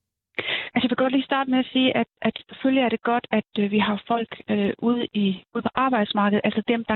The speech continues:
kan arbejde. Og, øh, og det er også godt for mange, de fleste, som kan arbejde, er det godt at være ude på arbejdsmarkedet og bidrage til samfundet. Og det vil faktisk alle jo også gerne, stort set.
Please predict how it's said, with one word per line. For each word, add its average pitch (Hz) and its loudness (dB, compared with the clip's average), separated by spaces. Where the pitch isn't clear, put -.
kan 214 -2
arbejde. 196 0
Og, 196 2
øh, 190 2
og 214 0
det 220 2
er 208 2
også - -4
godt 247 -2
for 220 0
mange, 214 0
de 214 2
fleste, 269 0
som - -4
kan - -2
arbejde, 262 2
er 226 2
det 226 0
godt 233 -2
at 208 2
være 208 0
ude 220 -2
på 214 -2
arbejdsmarkedet 202 0
og 190 0
bidrage 196 0
til 190 -8
samfundet. 202 -2
Og 208 0
det 233 0
vil 254 2
faktisk 240 -4
alle 220 2
jo 202 0
også 190 -2
gerne, 190 0
stort 170 -2
set. 180 0